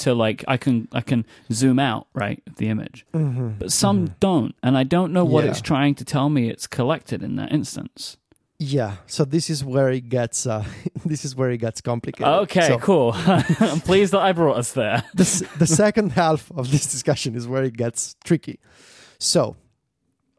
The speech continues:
Speaker 2: let's start from the, from the easiest scenario.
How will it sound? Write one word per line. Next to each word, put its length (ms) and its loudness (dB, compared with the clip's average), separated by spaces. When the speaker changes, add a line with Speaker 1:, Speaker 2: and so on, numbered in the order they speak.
Speaker 2:
let's 240 0
start 320 2
from 460 0
the, 580 0
from 380 -2
the 180 2
easiest 720 -2
scenario. 760 -4